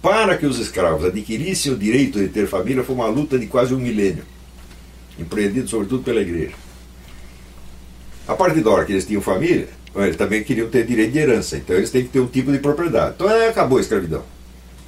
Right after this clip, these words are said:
Hum? Isso quer dizer que em Roma, somente a classe rica tinha o direito de ter uma família estruturada,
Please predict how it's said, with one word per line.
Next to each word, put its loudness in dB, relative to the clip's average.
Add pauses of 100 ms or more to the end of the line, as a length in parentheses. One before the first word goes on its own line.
Hum? -6 (1900)
Isso 0
quer 4
dizer 2
que -2
em 2
Roma, 2
somente 0
a 2
classe 0
rica -2
tinha -2
o 2
direito 2
de -6
ter 2
uma 4
família 0
estruturada, -2